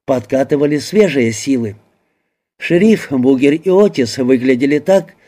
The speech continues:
словно неделю не спали. Они обыскали всё вокруг, но больше самогона нигде не нашли.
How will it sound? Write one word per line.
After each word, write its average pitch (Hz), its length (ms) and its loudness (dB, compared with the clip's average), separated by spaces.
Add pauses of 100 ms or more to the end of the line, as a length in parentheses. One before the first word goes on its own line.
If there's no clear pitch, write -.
(200)
словно 131 360 -2
неделю 120 460 0
не 127 120 -2
спали. 127 500 -4 (280)
Они 139 380 -2
обыскали 165 640 0
всё 123 240 -2
вокруг, 131 580 0
но 123 220 -2
больше 120 340 -2
самогона 123 600 -2
нигде 139 400 0
не 147 100 -2
нашли. 117 480 -4